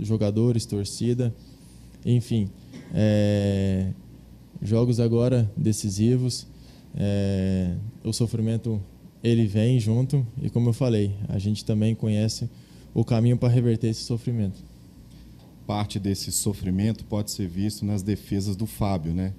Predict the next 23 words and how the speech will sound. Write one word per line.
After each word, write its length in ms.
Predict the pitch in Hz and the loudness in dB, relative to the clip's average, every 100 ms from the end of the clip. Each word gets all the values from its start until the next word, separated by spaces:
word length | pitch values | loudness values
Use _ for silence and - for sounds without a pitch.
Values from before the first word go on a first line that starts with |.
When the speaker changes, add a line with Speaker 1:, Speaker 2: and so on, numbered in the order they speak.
| - | -6
Speaker 2:
Em 120 | 98 | -6
quantidade 840 | 87 117 110 98 90 98 117 113 110 - - - | -4 -4 -4 -6 -4 -4 -4 -6 -10 -14 -18 -2
e 80 | 110 | 0
em 60 | |
nível 240 | 107 110 110 | 2 0 -2
de 100 | 101 | -4
dificuldade 600 | 95 107 117 101 101 - | -6 -6 -4 -2 -2 -2
também. 360 | 107 92 87 - - - - - - - - - | -2 0 -2 -4 -16 -20 -20 -20 -20 -16 -16 -8
Pra 80 | - | -2
você, 280 | 143 143 143 | 0 0 -2
qual 220 | - 165 | -2 -4
foi 120 | 165 | -2
a 40 | 170 | 0
defesa 260 | 160 147 | 0 0
mais 200 | 135 156 | 2 0
difícil 360 | 147 - 139 135 | 0 -2 -2 -2
que 60 | 120 | -4
ele 80 | |
fez 240 | 110 117 104 | -4 -4 -4
nessa 160 | 98 | -6
Copa 240 | 110 107 113 | -6 -6 -4
do 80 | 98 | -2
Brasil? 540 | 92 90 90 123 | -2 -2 2 2